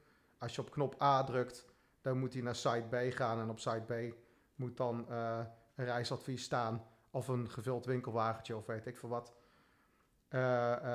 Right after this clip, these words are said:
ehm, en dat wordt dan allemaal opgeschreven. Maar dat zijn de dingen die, die dat bedrijf wil en die de programmeurs willen dat de applicatie kan. Maar er staan ook altijd een hele hoop dingen niet bij.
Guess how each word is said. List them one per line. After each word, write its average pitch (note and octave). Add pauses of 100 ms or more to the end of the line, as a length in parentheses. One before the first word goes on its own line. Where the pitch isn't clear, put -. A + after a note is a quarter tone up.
(220)
ehm, A#2
en B2+
dat A#2+
wordt B2
dan A#2+
allemaal A2+
opgeschreven. C3+
Maar B2+
dat C#3
zijn A#2+
de A#2
dingen A#2+
die, A#2
die B2
dat A#2+
bedrijf B2
wil A2+ (360)
en C3
die A#2+
de B2
programmeurs B2
willen A2+
dat A2
de A2+
applicatie A2
kan. G2 (800)
Maar C3+
er C3
staan C#3
ook D3+
altijd B2+
een B2
hele B2+
hoop A#2+
dingen B2
niet C#3
bij. G#2+